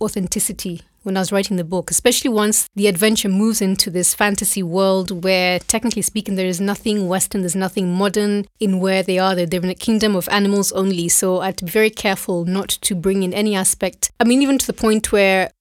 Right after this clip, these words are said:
I made sure any, any mention of trees or animals had to be purely African indigenous trees and animals. The only part of the book where there is some influence from the Western world is in the beginning when the children, of course, are based in a city in Nairobi. So we have to bring in the elements of, of the Nairobi city.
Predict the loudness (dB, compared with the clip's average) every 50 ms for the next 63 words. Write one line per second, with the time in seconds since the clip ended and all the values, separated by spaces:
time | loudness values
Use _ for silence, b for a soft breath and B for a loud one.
0 | -2 0 2 2 2 2 2 2 2 2 4 4 4 2 0 0 2 2 2 4
1 | 4 4 4 2 2 2 2 0 0 0 -2 0 0 0 0 0 0 0 2 2
2 | 2 2 2 0 0 0 -2 -2 -2 -6 -8 -8 -8 -8 -6 -2 0 0 2 0
3 | 0 -2 -2 -4 -4 -4 -6 -6 -4 -4 -4 -4 -4 -2 -2 -4 -4 -4 -4 -4
4 | -4 -4 -4 -4 -6 -8 -12 _ _ _ _ _ -10 -4 -2 0 0 0 0 0
5 | 0 0 0 -2 -2 -2 -4 -6 -6 -8 -8 -12 _ -6 -2 2 4 4 6 6
6 | 4 2 4 4 2 4 4 2 0 -2 -2 -2 0 0 0 0 0 -2 2 2
7 | 4 4 4 4 2 0 0 0 -2 -2 -2 0 0 0 2 2 0 0 -2 -2
8 | -2 -2 0 0 0 -2 0 0 0 0 2 0 0 0 -2 -2 -2 -2 0 0
9 | 0 -2 -2 -2 -2 0 2 2 0 0 -2 -2 -2 -2 -4 -2 0 2 2 4
10 | 4 4 2 2 2 2 2 2 2 0 0 -2 0 0 0 0 0 0 -2 -2
11 | -2 -2 -2 0 0 0 0 0 0 -2 -2 -2 -2 -2 0 -2 -2 -2 -4 -4
12 | -2 -2 -2 -2 -4 -4 -4 -4 -4 -2 -2 -2 0 -2 -2 -2 -4 -4 -4 -4
13 | -4 -4 -2 -2 -2 -4 -6 -6 -6 -6 -6 -6 -6 -6 -2 0 0 2 2 0
14 | -2 -2 -4 -4 -4 -4 -4 -4 -4 -4 -4 -4 -4 -6 -8 -8 -8 -10 -10 -10
15 | -8 -6 -4 -2 0 0 0 -2 -2 -4 -6 -6 -6 -8 -6 -6 -8 -8